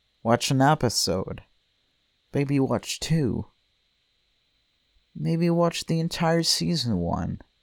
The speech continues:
and then cry deeply. And then realize that while you were watching season one, season two has come out, and then watch season two. And probably cry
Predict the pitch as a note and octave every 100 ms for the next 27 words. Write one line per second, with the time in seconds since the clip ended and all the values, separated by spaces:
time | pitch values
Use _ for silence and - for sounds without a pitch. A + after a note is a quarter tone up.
0 | _ - G#2 B2+ - B2 A2 A#2+ - A#2
1 | - - E2 F2 - _ _ _ _ -
2 | - - - A#2+ C3 B2+ C3+ B2+ B2+ B2+
3 | B2 - - - _ _ _ - - B2+
4 | A#2+ - E2 C#3 C3+ C3 C3+ C3 C3 C#3
5 | - B2 - B2+ C#3 A2 F2+ E2+ - A2+
6 | _ _ - - - C3 B2+ A#2 A#2+ A#2
7 | - - A#2+ C3 C3+ A#2 - F3+ A2+ G#2+
8 | G2+ B2 - - B2 G#2+ F2 - - A#2
9 | - - - _ _ _ _ B2 C3+ C3
10 | - A#2+ A#2+ B2+ A#2+ A#2+ A#2 - G#2 G#2
11 | G#2 G#2 G2+